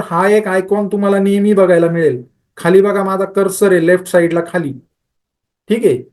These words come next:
हे चार बॉक्स जे दिसतात, त्याला स्टार्ट मेनू म्हणतात. त्या स्टार्ट मेनूवर जेव्हा तुम्ही क्लिक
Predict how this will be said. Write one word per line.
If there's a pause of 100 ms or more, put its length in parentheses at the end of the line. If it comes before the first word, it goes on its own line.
(160)
हे
चार
बॉक्स
जे
दिसतात, (120)
त्याला
स्टार्ट
मेनू
म्हणतात. (380)
त्या
स्टार्ट
मेनूवर
जेव्हा
तुम्ही
क्लिक